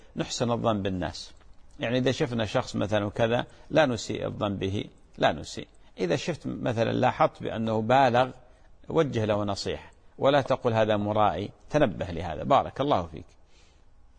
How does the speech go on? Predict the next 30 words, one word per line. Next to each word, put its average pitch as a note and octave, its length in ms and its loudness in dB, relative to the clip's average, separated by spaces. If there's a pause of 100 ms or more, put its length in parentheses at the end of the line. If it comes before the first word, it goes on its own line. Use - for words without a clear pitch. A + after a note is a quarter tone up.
(1700)
مريم D3+ 340 4
من A2 260 0
الشارقة G2 680 0
الإمارات G2+ 640 0
تسأل A#2 280 -2
تقول: A#2 320 0
"هل C#3 120 2
يجوز A#2 380 2
لمن G2+ 240 0
لديه G2+ 340 2
كسر G#2 340 -2
في - 120 -8
اليد G2+ 260 2 (440)
أن G#2+ 100 0
يتوضأ G#2 520 2
دون G2+ 260 0
غسل G2 380 0
اليد؟" F#2 460 2 (800)
مريم F3 300 4
من C3 140 2
الشارقة، D3 600 2
بارك C3 440 2
الله G#2+ 320 2
فيك، D3 340 -2
بالنسبة D#3+ 520 -2
ل، G#2+ 280 0 (460)
آه، G#2 260 2
من G#2+ 340 -2
ابتلي A2 580 0
بكسر، G#2 580 -2